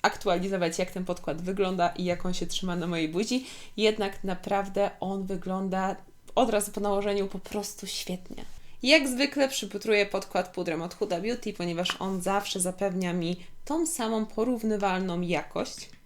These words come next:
I małym pędzelkiem pudruję obszar głównie pod oczami. Pudruję też nos i tutaj skrzydełka, bo tu mi się ten podkład po prostu ściera najczęściej.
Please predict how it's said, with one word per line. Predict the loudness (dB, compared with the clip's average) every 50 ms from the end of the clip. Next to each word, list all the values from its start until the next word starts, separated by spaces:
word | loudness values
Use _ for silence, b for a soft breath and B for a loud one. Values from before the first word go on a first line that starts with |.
| -6 0
I | 2 4 6 6
małym | 6 6 6 6 4 4 2
pędzelkiem | 2 0 0 2 6 6 6 6 4 2 0 0 2 0 0 -4 -8 -16 -18 -20 -20 -10 -4
pudruję | 0 0 0 2 2 4 4 4 4 2 2
obszar | 2 0 0 0 0 0 2 2 2 0
głównie | 0 2 2 2 2 2 0 0
pod | 0 0 -2 0
oczami. | -2 -2 -2 -2 -4 -2 -2 -4 -6 -8 -12 -16 -20 -18 b b b b b b -14 -14
Pudruję | -10 -4 0 2 4 6 6 4 4
też | 4 0 -2 -2 -2
nos | 0 2 4 4 4 4 2 0 -4 -6 -10 -10 -10 -10 -10 -10 -10 -10 -10 -12 -12 -12 -14 -14 -12 -8
i | -8 -4
tutaj | 0 0 0 2 4 2 2
skrzydełka, | 2 -2 -4 0 0 2 6 6 6 6 6 4 4 6 6 6 6
bo | 4 0 -2
tu | -2 -2 -2
mi | -2 0 0
się | 0 -2 -2 -2
ten | -4 -4 -4 -2 -2
podkład | -2 -2 -2 -2 0 -2 -2 0
po | -2 -4
prostu | -2 0 -2 -2 -2 -2 -6 -6
ściera | -6 -6 -4 -4 -2 -2 -2 -2
najczęściej. | 0 0 0 0 0 0 0 0 0 -2 0 0 0 0 -2